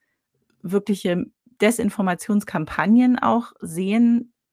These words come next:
die auch von den Suchmaschinen nicht wirklich erkannt werden. Es gab, ähm, diese Woche erst wieder die, äh, Studie mit dem seo Heist, ähm, wo ein seo-Experte einfach mal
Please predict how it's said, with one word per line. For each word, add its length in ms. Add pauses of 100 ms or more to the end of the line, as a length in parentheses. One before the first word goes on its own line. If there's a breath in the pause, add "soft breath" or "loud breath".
(600)
die 260
auch 200
von 320
den 180
Suchmaschinen 540
nicht 160
wirklich 280
erkannt 480
werden. 340
Es 200
gab, 260 (140)
ähm, 340
diese 260
Woche 240
erst 300
wieder 220
die, 320 (680 loud breath)
äh, 240
Studie 320
mit 180
dem 200
seo 480 (120)
Heist, 720 (140)
ähm, 360
wo 80
ein 200
seo-Experte 1040 (500)
einfach 300
mal 380